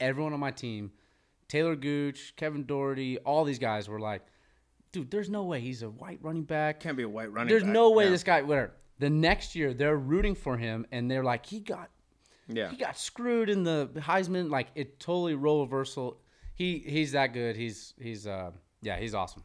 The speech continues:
Speaker 2: What
Speaker 1: So it's
Speaker 2: was
Speaker 1: cool to
Speaker 2: y'all's,
Speaker 1: see him do well.
Speaker 2: like, he's obviously one of your best buds. You guys are still tight to this day, talk all the time and stuff. What was the,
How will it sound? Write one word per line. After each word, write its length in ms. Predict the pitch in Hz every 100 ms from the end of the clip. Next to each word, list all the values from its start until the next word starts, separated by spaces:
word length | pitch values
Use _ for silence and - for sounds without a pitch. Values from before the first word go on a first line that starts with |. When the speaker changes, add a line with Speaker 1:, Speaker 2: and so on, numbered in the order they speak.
| -
Speaker 2:
What 160 | 135 151
Speaker 1:
So 60 | -
it's 60 |
Speaker 2:
was 80 | 143 120
Speaker 1:
cool 80 |
to 60 | 143
Speaker 2:
y'all's, 160 | 135 135
Speaker 1:
see 60 |
him 80 | 127
do 120 | 113
well. 80 | 110
Speaker 2:
like, 120 | 127
he's 140 | 127 135
obviously 280 | 139 123 123
one 140 | 120
of 20 |
your 100 | 113
best 280 | 104 110 -
buds. 240 | 110 107
You 80 | 110
guys 180 | 107 101
are 60 | 101
still 300 | - 113 101
tight 240 | 110 98
to 100 | 110
this 160 | 101 -
day, 260 | 107 101
talk 300 | 95 104 98
all 100 | 98
the 60 | 98
time 300 | - 104 101
and 60 |
stuff. 160 | 98 98
What 180 | 117 147
was 160 | 156 123
the, 240 | 131